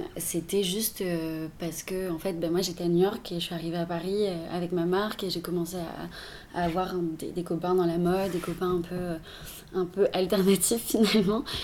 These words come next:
euh, par ici, que j'avais déjà, en fait, euh, à New York parce que c'est ma personnalité, je suis comme ça, je suis quelqu'un de, d'assez, assez vivante et assez créative et tout. Et, euh, et je pense que ça s'est fait, euh, je pense que ça s'est fait tout seul. Je pense qu'il y avait rien de,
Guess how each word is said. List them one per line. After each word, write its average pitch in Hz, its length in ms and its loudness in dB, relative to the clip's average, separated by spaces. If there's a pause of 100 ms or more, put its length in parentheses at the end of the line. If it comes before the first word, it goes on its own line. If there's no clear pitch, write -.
(300)
euh, 160 680 2 (100)
par 175 180 0
ici, 175 320 2
que 214 120 6
j'avais 185 240 6
déjà, 202 320 6
en 208 100 2
fait, 208 300 0
euh, 160 200 4
à 165 80 -2
New 190 100 4
York 240 120 2
parce 196 160 -2
que 180 80 -4
c'est 180 140 0
ma 175 80 4
personnalité, 175 580 2
je - 60 0
suis 160 100 -4
comme 165 160 -2
ça, 180 140 -8
je 196 60 -4
suis - 80 -4
quelqu'un 165 280 -2
de, 160 220 -2
d'assez, 170 400 -4
assez 165 280 -4
vivante 180 460 2
et 170 180 -4 (280)
assez 180 200 -2
créative 185 640 2
et 175 120 -2
tout. 254 160 0 (560)
Et, 170 240 2
euh, 160 320 -2
et 170 80 0
je - 80 -2
pense 262 120 0
que 226 100 4
ça 196 120 -2
s'est 180 240 0
fait, 226 440 4
euh, 190 120 2
je 175 140 -4
pense 269 120 0
que 247 100 4
ça 202 100 0
s'est 202 160 0
fait 226 160 4
tout 233 100 0
seul. 240 240 2
Je - 80 0
pense 254 100 -2
qu'il 214 120 0
y 180 40 0
avait 180 140 0
rien 226 140 0
de, 214 240 2